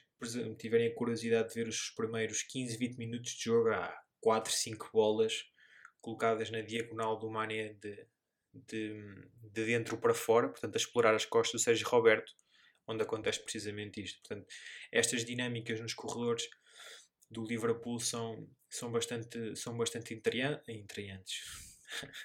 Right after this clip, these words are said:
<laughs> Meu Deus. Eh, <laughs> bastante interessantes, ehm, e, e causam, e têm um impacto tremendo no jogo. N-, na segunda parte, mesmo com o Milner, eh,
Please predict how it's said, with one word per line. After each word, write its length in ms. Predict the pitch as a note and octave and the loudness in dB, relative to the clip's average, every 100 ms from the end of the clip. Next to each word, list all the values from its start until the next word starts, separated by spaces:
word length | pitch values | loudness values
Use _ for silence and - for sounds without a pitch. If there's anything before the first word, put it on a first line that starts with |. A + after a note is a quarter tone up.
| - | -4
<laughs> 640 | - - - - - - - | -2 -2 -2 -6 -8 -12 -8
Meu 160 | - | -4
Deus. 340 | - - - - _ _ _ _ _ _ - | -4 -4 -8 -16 _ _ _ _ _ _ 0
Eh, 540 | A2+ A2 A2 A2 - | 2 4 4 2 2
<laughs> 880 | - - - - - - - - - | 4 4 4 0 -4 -4 -6 -4 -2
bastante 480 | B2 A#2 B2+ A#2 C3 | 0 2 2 2 4
interessantes, 880 | B2 B2+ A#2+ B2+ B2 C3+ - - - _ - | 4 4 6 6 6 6 -2 -8 -12 _ -6
ehm, 800 | B2 B2 B2 A#2+ A#2+ A#2 A2 - _ _ _ _ _ _ _ - - | -2 -2 -4 -4 -6 -8 -12 -16 _ _ _ _ _ _ _ -20 -10
e, 320 | A2 - - | -8 -8 -8
e 40 | G2+ | -2
causam, 520 | A2 G#2 G2+ G2 - | 0 0 -4 -10 -14
e 60 | - | -6
têm 140 | G#2+ | -4
um 40 | G#2+ | -4
impacto 360 | G2+ G#2 - | -2 -4 -4
tremendo 340 | G#2+ G2+ G2 G#2 | -8 -6 -6 -6
no 80 | |
jogo. 320 | G#2+ B2+ A#2+ - - - - - - | 0 0 0 -8 -16 -14 -14 -14 -14
N-, 180 | A#2+ - | -14 -10
na 160 | B2 B2+ | -6 -4
segunda 320 | - C3+ C3+ | -2 0 0
parte, 340 | C3 B2+ B2+ B2+ | 2 2 2 -2
mesmo 340 | C3 - B2+ | -2 -2 -8
com 100 | - | -4
o 40 | A#2+ | -4
Milner, 520 | B2 B2+ A#2 G2+ - _ _ _ - - | -2 -2 -2 -4 -8 _ _ _ -20 -18
eh, 360 | - - - | -16 -16 -20